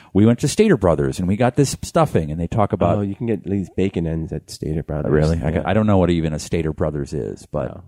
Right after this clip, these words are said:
Speaker 1: they talk about it endlessly.
Speaker 2: It's a Republican, uh,
Speaker 1: It's a, it's a Republican on-,
Speaker 2: <laughs>
Speaker 1: only supermarket
Speaker 2: Yeah.
Speaker 1: in, in, in, uh, South Orange County.
Speaker 2: Yeah.
Speaker 1: And we discuss no politics, and it's
Speaker 2: Have you
Speaker 1: absolutely
Speaker 2: ever discussed politics with
Speaker 1: Never
Speaker 2: them?
Speaker 1: brought it up.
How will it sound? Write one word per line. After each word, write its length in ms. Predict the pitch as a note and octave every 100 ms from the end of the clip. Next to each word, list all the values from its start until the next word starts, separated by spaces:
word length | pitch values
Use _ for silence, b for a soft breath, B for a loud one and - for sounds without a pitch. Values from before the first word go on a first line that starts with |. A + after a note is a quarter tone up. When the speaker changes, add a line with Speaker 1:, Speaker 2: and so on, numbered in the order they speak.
| G2+
Speaker 1:
they 120 | F#2+
talk 240 | G#2 F2
about 220 | F2 D#2+
it 80 | D#2
endlessly. 460 | D#2+ E2+ D#2 - D#2+
Speaker 2:
It's 100 | D#2
a 40 |
Republican, 600 | C3 A2 G2+ F#2 - E2
uh, 340 | D#2+ D2 D#2 - G#2+
Speaker 1:
It's 140 | A2+ A2+
a, 60 | A#2 -
it's 140 | D3
a 40 |
Republican 420 | B2 C3+ C#3 D3 B2
on-, 260 | A#2 A#2 -
Speaker 2:
<laughs> 20 |
Speaker 1:
only 220 | B2+ A#2+
supermarket 560 | A2+ A#2+ A2+ A2+ B2 A2+
Speaker 2:
Yeah. 180 | G2+ -
Speaker 1:
in, 300 | G#2 F2+ F2 -
in, 60 |
in, 120 | F2+
uh, 120 | F2 F2
South 320 | - F2 -
Orange 220 | F2 F2
County. 360 | - F2+ E2 F2
Speaker 2:
Yeah. 160 | D#2+ A#1 B B B
Speaker 1:
And 160 | G#2+ G#2
we 80 | G#2+
discuss 380 | A2 G#2+ F#2+
no 120 | G2 F2+
politics, 640 | F2 E2+ D#2 E2+ - - D#2+
and 100 | D#2
it's 180 | D2+ -
Speaker 2:
Have 160 | A#2 B2
you 100 | B2+
Speaker 1:
absolutely 240 | D3 D3+ A#2+
Speaker 2:
ever 160 | A#2 B2
discussed 360 | C#3+ - B2+
politics 280 | C3 C3+ A#2+
with 100 | A2+
Speaker 1:
Never 220 | A#2 G#2
Speaker 2:
them? 60 | F#2+
Speaker 1:
brought 180 | E2 D2
it 80 |
up. 240 | - G1+